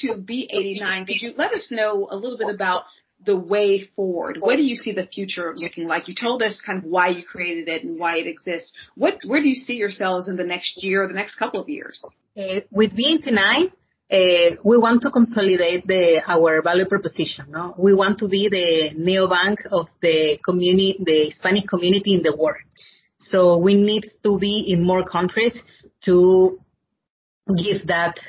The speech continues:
Speaker 2: that value proposition to, to everybody. So we have started in Peru, uh, in twenty twenty. Uh, we have our product running here,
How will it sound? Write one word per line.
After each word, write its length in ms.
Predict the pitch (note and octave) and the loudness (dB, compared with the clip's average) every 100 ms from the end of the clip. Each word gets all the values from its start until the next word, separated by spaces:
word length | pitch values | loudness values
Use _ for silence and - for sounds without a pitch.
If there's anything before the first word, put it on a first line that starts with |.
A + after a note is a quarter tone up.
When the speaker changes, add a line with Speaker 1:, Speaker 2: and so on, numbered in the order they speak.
| - | -4
Speaker 2:
that 220 | F#3 E3 | -4 0
value 200 | F3 F3+ | 0 0
proposition 600 | F3+ F3 - F3 - F#3 | -2 -6 -6 -4 0 0
to, 200 | F3+ E3+ - | 0 -2 0
to 120 | E3+ | 2
everybody. 520 | E3 D#3+ D3+ D3+ D3+ | 2 2 0 -2 -8
So 260 | - E3+ E3 - - - | -2 0 0 -4 -20 -2
we 100 | G3+ | 0
have 140 | A#3+ | 0
started 480 | B3 - G#3+ G3+ G3+ | -2 -4 -2 0 -2
in 220 | A3+ G3 F3+ | 0 2 2
Peru, 520 | F#3 E3 F3+ E4 - _ - _ E3+ | 4 4 4 2 -4 _ -20 _ 0
uh, 40 | |
in 500 | E3 D#3+ D#3+ E3+ E3 | 2 2 2 0 0
twenty 260 | - F#3 F3+ | 2 2 2
twenty. 440 | F#3 F3+ F#3+ D#4 - _ _ _ | 2 0 0 -2 -8 _ _ _
Uh, 300 | - D3+ D3 D#3 | -4 0 2 0
we 80 | E3 | 0
have 160 | F3 | -2
our 220 | F3+ F3 E3+ | 0 0 2
product 460 | F3+ E3+ F3 - | 0 2 0 -2
running 340 | E3+ E3 F3 F3+ | -2 0 2 0
here, 480 | - D#3+ F#3+ E4+ | 0 0 0 0